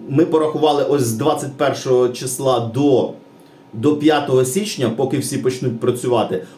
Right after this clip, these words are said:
у нього хостел, самий дешевий, в тому місці, де він зупинився, буде коштувати сімсот п'ятдесят євро.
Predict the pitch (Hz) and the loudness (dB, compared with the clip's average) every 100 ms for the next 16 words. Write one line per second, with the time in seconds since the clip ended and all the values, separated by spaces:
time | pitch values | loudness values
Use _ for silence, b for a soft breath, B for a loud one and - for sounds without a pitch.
0 | B 143 160 147 131 127 - 214 226 131 | B 4 6 6 4 2 4 4 4 2
1 | 117 - 143 143 131 135 - 143 113 98 | 0 0 0 0 0 -2 0 2 2 0
2 | - - - 139 139 135 - 120 127 120 | -4 -6 -8 -4 -2 -2 -2 0 2 2
3 | 120 110 120 123 113 98 113 104 123 127 | 2 2 0 2 0 0 -2 0 2 2
4 | 175 180 139 113 110 - 123 110 156 156 | 2 0 -2 -2 -2 -4 -4 2 2 2
5 | 110 110 139 131 117 104 90 | -2 -2 -2 -2 2 0 0